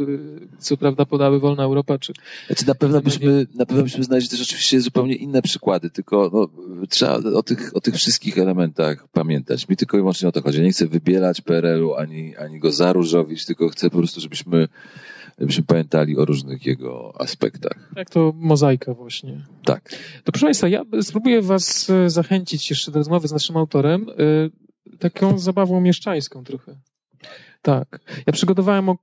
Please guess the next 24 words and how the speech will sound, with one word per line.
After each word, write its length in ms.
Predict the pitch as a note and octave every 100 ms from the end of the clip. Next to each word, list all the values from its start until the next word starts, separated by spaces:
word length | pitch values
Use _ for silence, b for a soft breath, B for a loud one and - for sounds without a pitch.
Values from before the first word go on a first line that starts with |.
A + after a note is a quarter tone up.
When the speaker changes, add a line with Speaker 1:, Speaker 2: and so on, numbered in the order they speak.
| _ G#3
Speaker 1:
no, 420 | G3 F#3+ F#3 F3
ze-, 140 | D#3 E3
spróbuję 360 | - E3 F3
dziesięć 420 | D3+ E3 - C#3 D3
może 160 | C3
takich. 300 | B2+ C3 C3+
Ja 180 | D3 E3
rzucę 240 | E3+ F3+
takie, 240 | F3 - E3 D3 -
nie, 220 | D3+ C3+
po-, 120 | - -
nie 120 | D3
patrz 280 | - - -
tu. 80 | _ b b D3+
Nie, 120 | E3
m-, 140 | E3+ E3+ E3+
m-, 200 | E3+ E3+
Max 260 | E3+ F#3+ -
ich 80 | -
nie 120 | C#3+
zna. 140 | C3+
Ja 80 | D3
po 160 | F3+ G3
prostu, 420 | G3 - G3